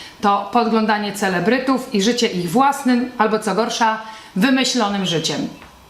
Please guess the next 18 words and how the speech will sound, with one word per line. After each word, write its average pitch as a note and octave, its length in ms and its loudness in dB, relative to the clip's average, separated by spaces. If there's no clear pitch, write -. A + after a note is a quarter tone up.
Pisz C#4+ 260 2
własny A3 360 0
scenariusz A3 760 0
i F#3+ 120 4
nie A#3+ 240 4
trać G3+ 340 -4
czasu, F3 400 -4
a G3+ 100 -2
sport – - 640 0
zacznij - 400 0
uprawiać, B3 680 0
zamiast A3 420 0
go A#3 100 4
tylko A#3 380 0
oglądać. F#3+ 600 -2
Jadasz A3 380 2
fast - 260 -4
foody? F#3 300 0